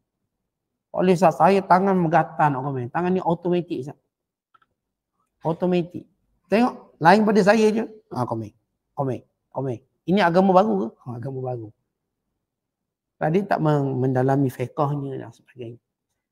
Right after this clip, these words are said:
Jadi serahkan pada ahli. Kalau kita tengok ada ulama-ulama dalam video Facebook bercakap sesuatu yang kita tak faham atau buat sesuatu yang kita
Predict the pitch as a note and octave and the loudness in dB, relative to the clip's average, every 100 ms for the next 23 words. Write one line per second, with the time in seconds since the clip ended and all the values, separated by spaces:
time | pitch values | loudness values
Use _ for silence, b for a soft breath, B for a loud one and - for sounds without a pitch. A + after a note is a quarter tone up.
0 | _ - A3 A#3 B3+ B3+ F#3 D#3 C#3 C#3 | _ -6 -4 2 2 2 0 -2 -4 -6
1 | B2+ B2 E3 G3+ G3 F3+ E3+ E3+ E3+ - | -8 -6 -4 -4 -4 -2 0 2 0 -2
2 | C#3+ D3 C#3 B2+ B2 G#2 C3 C3+ - - | -2 -2 -2 -4 -6 -6 -8 -8 -14 -20
3 | _ _ _ _ _ _ _ _ B2 B2 | _ _ _ _ _ _ _ _ -6 -4
4 | A#2+ A#2 B2 _ _ _ _ _ - E3 | -4 -8 -12 _ _ _ _ _ -2 2
5 | F3+ D#3 D#3 D#3 - D#3+ - D#3 - _ | 2 2 0 -2 -6 -8 -6 -8 -8 _
6 | _ _ _ - B2+ C#3 - D3+ D#3+ F3 | _ _ _ -14 -6 0 0 0 2 2
7 | F3 G#3 A3 _ - A#2+ - C3 - - | 2 -2 -6 _ -16 -14 -10 -6 -6 -6
8 | D#3 - _ _ _ _ _ - D3+ F#3+ | -10 -10 _ _ _ _ _ -14 0 4
9 | F#3+ D3+ F3+ F3 F3 F#3 C3 D3 | 6 6 2 2 0 0 -2 -4